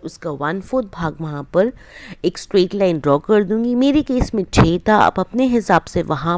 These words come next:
पर मेजरमेंट ले सकते हैं, वहाँ पर एक स्ट्रेट लाइन दे दीजिए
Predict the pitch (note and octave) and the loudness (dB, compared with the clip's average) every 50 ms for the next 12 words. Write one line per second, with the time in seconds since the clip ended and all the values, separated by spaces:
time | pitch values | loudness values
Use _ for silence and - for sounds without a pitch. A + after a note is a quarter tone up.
0 | E3+ - G#3 A3 B3 B3 - - - - - - - E3 E3+ E3+ E3 D#3+ F3 D#3 | -2 -2 -2 -2 -2 -2 -6 -14 -18 -18 -18 -14 -6 0 0 0 0 0 -2 -2
1 | E3 D#3 D3 C#3+ D3 D3+ D#3+ F#3+ - - G3+ - _ _ - A3+ A3 A#3+ C#4 C4 | -2 -2 -4 -4 -4 -4 -2 -2 -2 -4 -6 -6 _ _ -4 -4 -2 -2 -4 -4
2 | G3 F#3+ F3 F3 E3 E3+ - E3 E3 F3 - - - - - D#3 D3 - - D#3+ | -6 -6 -6 -6 -6 -4 -4 -6 -6 -6 -8 -12 -12 -6 -6 -6 -6 -6 -6 -4
3 | F#3+ A3 B3 B3+ G3+ G3+ E3+ C#3+ A#2 C3 B2 A#2 - - - | -2 -2 -2 0 0 0 0 0 0 -2 -6 -6 -6 -10 -12